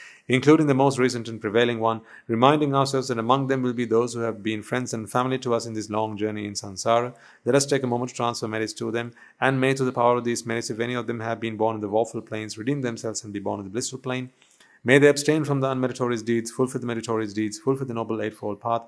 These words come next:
and attain the supreme bliss of Nibbana. Sadhu, sadhu, sadhu. And finally, let us all resolve that may, through the power and blessings of all the merits we have acquired throughout the day,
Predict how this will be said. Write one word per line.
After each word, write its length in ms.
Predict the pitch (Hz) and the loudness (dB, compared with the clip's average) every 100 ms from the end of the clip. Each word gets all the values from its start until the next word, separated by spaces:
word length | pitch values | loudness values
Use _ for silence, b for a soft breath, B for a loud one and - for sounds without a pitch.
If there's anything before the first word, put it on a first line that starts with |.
| B B B | B B B
and 100 | 123 | -6
attain 300 | 120 110 107 | -4 -6 -4
the 60 | 101 | -6
supreme 460 | 117 - 117 110 | -6 -6 -6 -4
bliss 200 | 104 101 | -6 -8
of 140 | 104 110 | -10 -12
Nibbana. 520 | 101 101 98 92 104 | -12 -12 -14 -14 -8
Sadhu, 360 | - 110 101 | -4 -2 -4
sadhu, 320 | 98 107 104 98 | -8 -10 -12 -12
sadhu. 380 | - 104 - _ B B B | -16 -16 -20 _ B B B
And 140 | 117 107 | -12 -4
finally, 480 | 113 113 117 143 143 B B - | -2 0 0 -2 -6 B B -4
let 100 | 104 | 2
us 120 | 104 | 6
all 180 | 120 120 | 6 6
resolve 520 | 113 110 120 135 127 | 2 2 4 2 2
that 140 | 123 | -2
may, 220 | 110 117 | -2 -4
through 140 | 113 113 | -4 -8
the 80 | 113 | -4
power 320 | 113 113 117 | -2 0 -2
and 120 | 110 | -2
blessings 380 | 117 117 127 117 | -2 -2 -4 -4
of 100 | 107 | 0
all 200 | 117 120 | 0 0
the 80 | 117 | -4
merits 240 | 113 113 | -6 -6
we 100 | 107 | -8
have 140 | 107 | -6
acquired 360 | 104 - 107 104 | -10 -6 -6 -6
throughout 260 | 110 110 113 | -4 -4 -4
the 60 | |
day, 300 | 110 113 113 | -4 -4 -6